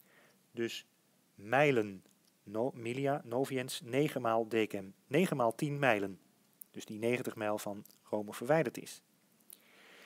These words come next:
Editus hic ego sum. Edere betekent letterlijk uitbrengen. En wanneer het over een kind gaat, ja, het kind is uitgebracht, is dus, nou ja, ter, op de wereld gezet, uitgeperst misschien.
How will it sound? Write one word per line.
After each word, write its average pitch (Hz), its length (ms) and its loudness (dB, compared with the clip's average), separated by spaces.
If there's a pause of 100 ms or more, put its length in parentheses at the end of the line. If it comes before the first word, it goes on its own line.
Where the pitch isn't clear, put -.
(220)
Editus 180 400 4
hic 156 340 2
ego 139 240 4
sum. - 360 -6 (680)
Edere 151 280 6
betekent 120 240 4
letterlijk 117 340 -2
uitbrengen. 147 920 6 (680)
En 113 220 -6
wanneer 107 200 -6
het 104 120 -6
over 95 220 -8
een 95 200 -16 (380)
kind 131 420 -2
gaat, - 480 0 (400)
ja, 104 140 -2
het - 120 -10
kind 120 220 -2
is 110 140 -4
uitgebracht, 117 800 2
is 110 220 -6
dus, - 280 -10
nou 104 140 -6
ja, 90 180 -12
ter, 123 200 2
op 113 140 -4
de 110 60 -2
wereld 110 320 0
gezet, - 440 -4
uitgeperst - 600 -8
misschien. 107 340 -10